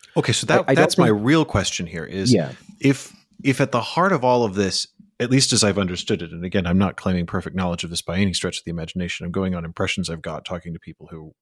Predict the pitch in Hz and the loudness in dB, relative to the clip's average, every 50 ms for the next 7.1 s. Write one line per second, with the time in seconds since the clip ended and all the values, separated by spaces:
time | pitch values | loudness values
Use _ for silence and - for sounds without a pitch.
0 | _ _ - - 87 82 80 82 80 82 82 80 78 76 78 - - 80 80 80 | _ _ -16 -14 -12 -12 -12 -12 -12 -14 -14 -16 -16 -16 -18 -18 -16 -16 -16 -16
1 | 78 76 76 - - _ - - - 85 82 80 80 78 - _ - - _ - | -16 -18 -20 -20 -20 _ -20 -20 -18 -18 -18 -20 -20 -20 -20 _ -20 -20 _ -20
2 | - - - - - - - - _ - - 98 98 92 92 87 87 - _ _ | -20 -20 -20 -20 -20 -20 -20 -20 _ -4 0 2 2 2 2 0 -2 -6 _ _
3 | _ _ _ _ _ _ _ _ - 123 - _ _ _ _ _ - 131 131 131 | _ _ _ _ _ _ _ _ -6 -6 -6 _ _ _ _ _ 0 2 4 4
4 | 151 170 - - 131 - - 143 139 135 - 131 113 113 117 107 123 135 127 120 | 4 2 2 0 0 2 2 2 2 2 2 2 2 2 2 2 4 4 4 4
5 | 120 143 147 160 151 135 101 - 107 113 120 127 135 131 - - - - 117 110 | 4 4 4 4 4 2 0 0 0 2 2 2 2 0 -6 -10 -2 0 0 2
6 | 98 104 117 120 120 117 110 98 107 - - - 107 104 92 - - - - - | 4 4 4 6 6 4 4 2 -2 -6 -2 0 2 2 4 4 2 2 0 -2
7 | - | -6